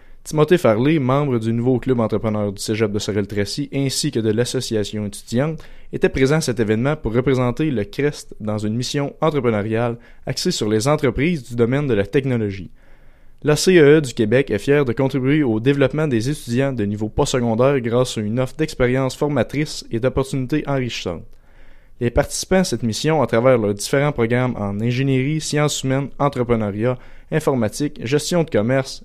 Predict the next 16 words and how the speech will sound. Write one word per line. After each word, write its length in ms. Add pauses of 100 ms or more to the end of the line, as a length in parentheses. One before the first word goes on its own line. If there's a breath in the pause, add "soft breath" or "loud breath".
(100)
et 180
de 180
Bécomo 460
jusqu'à 320
Gatineau, 460 (400 loud breath)
en 100
passant 360
par 160
Québec, 340
Sorel-Tracy 680
et 100
Montréal, 500 (260 soft breath)
ont 140
tellement 300
en 60
commun. 260